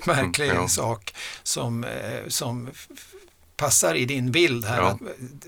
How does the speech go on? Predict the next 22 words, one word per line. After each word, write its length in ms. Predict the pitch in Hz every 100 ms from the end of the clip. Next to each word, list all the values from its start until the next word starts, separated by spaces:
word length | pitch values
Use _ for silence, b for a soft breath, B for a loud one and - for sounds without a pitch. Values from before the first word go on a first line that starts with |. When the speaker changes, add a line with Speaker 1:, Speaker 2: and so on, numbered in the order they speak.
| 196 - -
Speaker 1:
mycket 500 | 160 156 - - 127
dårskap 640 | 156 110 - - 156 -
Speaker 2:
Mm, 240 | 101 95 101 107
mycket 240 | 135 - 120
dårskap. 280 | 101 -
Speaker 1:
<laughs> 20 | 139
rör 160 | 135
sig 180 | - 147
här 260 | 113 113 113
Speaker 2:
Mm. 120 | 135
Speaker 1:
och 280 | 120 - -
allt, 220 | 135 127 - -
eller 160 | 131 143
mycket 420 | 156 - - 139
kan 180 | 139 127
dessutom 720 | 120 - 131 - 113 117 135 113 196 147 - - -
kopplas 420 | - 127 135 123
till 340 | - 107 117 - _
presidenten. 760 | 170 120 190 120 - - - - 87
Speaker 2:
Mm. 120 | 98
Speaker 1:
Alltså, 320 | 131 - - 123
liksom 320 | 156 139 127